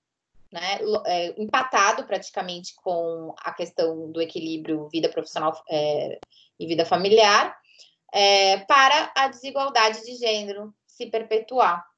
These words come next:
na indústria, né, como um todo. Então, vejam que importante a gente falar disso. E aí, vou começar provocando vocês, é, sobre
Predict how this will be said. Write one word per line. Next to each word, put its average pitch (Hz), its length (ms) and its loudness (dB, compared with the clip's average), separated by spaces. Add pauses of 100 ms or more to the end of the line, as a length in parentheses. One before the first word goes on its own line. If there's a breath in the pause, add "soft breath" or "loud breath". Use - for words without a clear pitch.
na 208 100 -4
indústria, 214 560 -10 (180)
né, 175 320 -6
como 170 180 -12
um 202 80 -10
todo. - 260 -10 (500 soft breath)
Então, 202 200 0
vejam 269 360 6
que 320 140 -8
importante 294 1000 2
a 170 140 -4
gente 170 260 -10
falar 160 360 2
disso. - 480 -20 (460 loud breath)
E - 60 -2
aí, 427 140 8
vou 466 140 6
começar 440 400 4
provocando 359 760 2
vocês, 226 880 -2 (320)
é, 170 560 0 (140)
sobre 262 1200 0